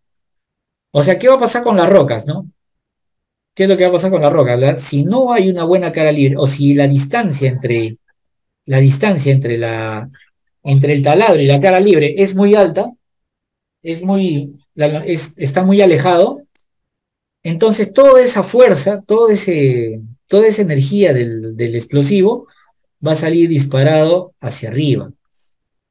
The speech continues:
Entonces la roca sale disparada al aire, y más bien hacia donde debe de romper, esa energía no se va a ir hacia allá. Es por eso que es necesario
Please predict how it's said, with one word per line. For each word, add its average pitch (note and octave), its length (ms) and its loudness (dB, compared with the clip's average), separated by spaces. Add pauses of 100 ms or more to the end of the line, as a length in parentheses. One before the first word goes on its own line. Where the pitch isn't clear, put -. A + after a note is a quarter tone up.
(1000)
Entonces C#3+ 240 -2
la C#3 100 2
roca F3 300 2
sale D#3 220 -4
disparada C#3 580 -2
al C3 80 -2
aire, C3 380 -2
y D3 280 -6
más F3 220 -2
bien F#3 360 -2
hacia C#3 280 -4
donde C3+ 200 2
debe A3 220 4
de G3+ 120 6
romper, B3+ 460 2 (1000)
esa F3 300 -2
energía E3 380 -2
no E3 100 -8
se D3 160 -6
va D3 60 -2
a D#3 40 0
ir D#3 100 2
hacia C3+ 200 -2
allá. A#2+ 280 -4 (1600)
Es E3+ 160 -2
por F#3+ 160 4
eso G3 200 4
que F#3+ 120 0
es G3 60 2
necesario F#3+ 960 0